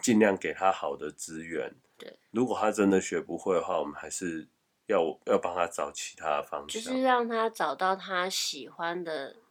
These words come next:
Speaker 2: 事情，然后他的特长。
Speaker 1: 对，所以，所以其实我们这一集啊，我们也并不是在讲说
Speaker 2: 嗯。
Speaker 1: 你要给小孩怎么样环境，或是你要给小孩怎么样方法，而我们是希望说，这一集主要目的是说，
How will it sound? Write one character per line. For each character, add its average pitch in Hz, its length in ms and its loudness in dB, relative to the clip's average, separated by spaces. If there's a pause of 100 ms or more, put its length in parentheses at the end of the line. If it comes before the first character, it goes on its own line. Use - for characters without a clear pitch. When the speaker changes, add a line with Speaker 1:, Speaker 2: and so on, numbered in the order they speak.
(140)
Speaker 2:
事 175 300 -6
情， 113 420 -8
然 135 100 -8
后 165 220 -6
他 170 220 -10
的 139 360 -10 (760)
特 214 180 0
长。 151 300 -12 (480)
Speaker 1:
对， - 300 -6 (280)
所 - 180 -4
以， - 60 -8
所 - 160 4
以 127 40 6
其 110 80 0
实 107 60 8
我 101 140 8
们 87 160 4
这 107 200 6
一 107 60 6
集 95 200 0
啊， 76 100 4
我 78 60 2
们 85 160 2
也 85 40 0
并 101 240 4
不 85 80 0
是 95 220 0
在 90 160 2
讲 73 340 -4
说 80 440 -2
Speaker 2:
嗯。 - 100 -12
Speaker 1:
你 92 80 4
要 104 160 8
给 90 320 2
小 85 220 0
孩 78 200 -2
怎 - 160 -6
么 76 120 -2
样 90 180 2
环 76 240 -8
境， 92 160 -4
或 90 60 -8
是 107 120 -2
你 80 120 0
要 85 100 0
给 82 160 -4
小 80 160 -8
孩 73 220 -10
怎 - 120 -4
么 76 120 -4
样 82 180 -2
方 76 240 -4
法， 82 220 -4
而 95 100 4
我 92 80 0
们 87 100 -2
是 87 160 -4
希 110 220 -2
望 98 200 8
说， 98 360 -2 (460)
这 151 100 6
一 151 60 10
集 127 120 4
主 92 200 4
要 95 100 10
目 107 160 4
的 104 140 2
是 104 120 -6
说， 92 280 -2